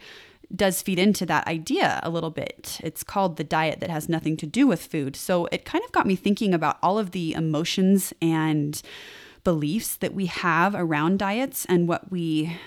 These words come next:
make them mean. I saw a quote on Instagram that said,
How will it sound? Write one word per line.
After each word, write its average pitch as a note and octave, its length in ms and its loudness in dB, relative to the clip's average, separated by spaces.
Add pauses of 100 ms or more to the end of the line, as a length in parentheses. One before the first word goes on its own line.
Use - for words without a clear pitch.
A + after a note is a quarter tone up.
(180)
make F3+ 220 0
them D#3+ 220 4
mean. C#3+ 460 2 (760)
I F#3 120 0
saw F#3+ 480 2
a D3 440 0
quote - 300 0
on D#3+ 120 0
Instagram D#3 580 -2
that - 120 -4
said, D3 600 -4